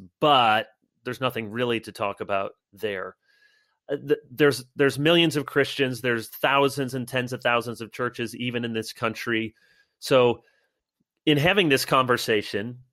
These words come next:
surely one of the places to start is to say, I, I acknowledge on either side how you come at this, to say to our friends on wh-, whatever the other side is, "I acknowledge that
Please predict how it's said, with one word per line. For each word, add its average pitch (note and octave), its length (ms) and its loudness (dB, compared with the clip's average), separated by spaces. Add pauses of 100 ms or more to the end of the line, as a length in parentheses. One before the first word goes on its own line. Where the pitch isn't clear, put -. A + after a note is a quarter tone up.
(200)
surely F#3 380 4
one C#3 180 4
of E3 80 4
the C3+ 60 2
places A#2 520 0
to A2+ 120 -10
start A2 400 0
is A2 140 -10
to A#2 100 -10
say, G#2 500 -4 (1700)
I, A2+ 100 -6 (240)
I D3 140 4
acknowledge B2+ 1080 2
on A2+ 140 -2
either B2+ 260 0
side G#2+ 300 0
how A2 80 -2
you G#2+ 140 -2
come G#2 180 -8
at G#2 160 -4
this, - 380 -10 (600)
to A#2 100 -10
say C3 220 2
to A#2+ 180 0
our A2 120 2
friends A2 640 -4
on G#2+ 100 -10
wh-, - 340 -14
whatever A2+ 340 2
the A2 140 -2
other A#2 220 2
side G#2 300 0
is, G#2 320 0
"I C3 140 2
acknowledge C3 760 2
that A2 360 -2